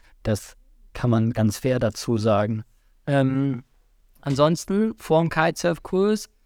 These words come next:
bei unseren Kitekursen ist es so, dass eigentlich alles gestellt wird. Also vom Neoprenanzug über das Kite-Material. Das Einzige, was wir nicht stellen, ist ein paar Neoprenstiefel.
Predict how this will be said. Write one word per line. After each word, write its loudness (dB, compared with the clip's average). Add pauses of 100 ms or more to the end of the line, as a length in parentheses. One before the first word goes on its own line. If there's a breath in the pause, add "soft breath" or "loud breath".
(260)
bei 6
unseren 2
Kitekursen 0
ist -2
es -10
so, 2
dass -4
eigentlich -4
alles 0
gestellt -2
wird. -8
Also -4
vom -2
Neoprenanzug 0
über 2
das -4
Kite-Material. 0 (320)
Das -10
Einzige, 2
was -2
wir -2
nicht 0
stellen, -2
ist -8
ein -4
paar 2
Neoprenstiefel. -2